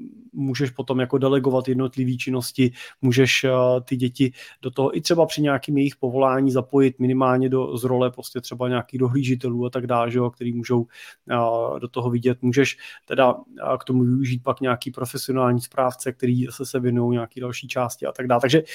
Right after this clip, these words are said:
to, takhle bych třeba přemýšlel já spíš, než jenom to, a, fixně rozdělit a přemýšlel bych nad tím majetkem z pohledu toho, se, eh, teď třeba s jedním z našich, jako klientů diskutujeme nad tím,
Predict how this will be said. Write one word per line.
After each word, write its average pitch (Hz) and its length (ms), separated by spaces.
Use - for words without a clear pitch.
to, 160 100
takhle 170 280
bych 175 140
třeba 165 180
přemýšlel 156 420
já 147 240
spíš, 151 440
než 143 260
jenom 143 220
to, 143 180
a, 139 200
fixně 143 360
rozdělit 151 500
a 135 80
přemýšlel 147 400
bych 156 180
nad 143 140
tím 160 160
majetkem 147 640
z - 100
pohledu 151 380
toho, 147 300
se, 147 160
eh, 147 560
teď 143 100
třeba 151 200
s 135 60
jedním 143 260
z - 20
našich, 135 260
jako 151 180
klientů 147 360
diskutujeme 147 520
nad 135 160
tím, 147 280